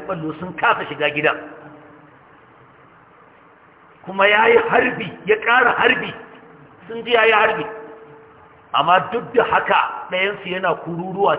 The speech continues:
cewa shi a bashi ya shiga ya je ya buɗe ƙofa. Tun suna hana shi suka, ƙarshe dai suka bar shi.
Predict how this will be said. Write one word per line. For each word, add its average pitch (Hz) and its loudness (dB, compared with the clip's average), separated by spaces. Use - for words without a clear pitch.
cewa 156 -4
shi 196 -10
a 175 4
bashi 185 -4
ya 147 -4
shiga 143 -8
ya 156 -4
je 143 -10
ya 139 -6
buɗe 127 -14
ƙofa. 127 -6
Tun 180 -10
suna 440 4
hana 185 4
shi 156 0
suka, - -8
ƙarshe 170 -6
dai 190 -2
suka - -6
bar 151 0
shi. - -14